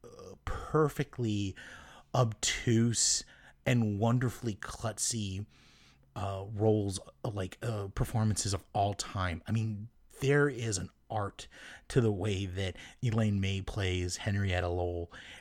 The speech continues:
and how, how much just, <laughs> how much collateral damage she caused, like, physical collateral damage throughout the film. But it's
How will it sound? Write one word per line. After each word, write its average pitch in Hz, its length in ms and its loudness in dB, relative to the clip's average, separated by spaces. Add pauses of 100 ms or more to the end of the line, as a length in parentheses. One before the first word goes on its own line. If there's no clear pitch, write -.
and 107 200 2
how, 113 440 4 (380)
how - 320 0
much 117 540 0 (120)
just, 107 320 -2 (340)
<laughs> 135 680 4
how 175 100 4
much 196 220 6
collateral 147 540 6
damage 110 540 2
she - 180 0
caused, 95 320 0
like, 104 160 -2
physical 107 800 6 (340)
collateral 104 500 2
damage 95 480 0 (340)
throughout 107 380 4
the - 80 -2
film. 87 380 -2 (360)
But - 160 0 (160)
it's - 220 -2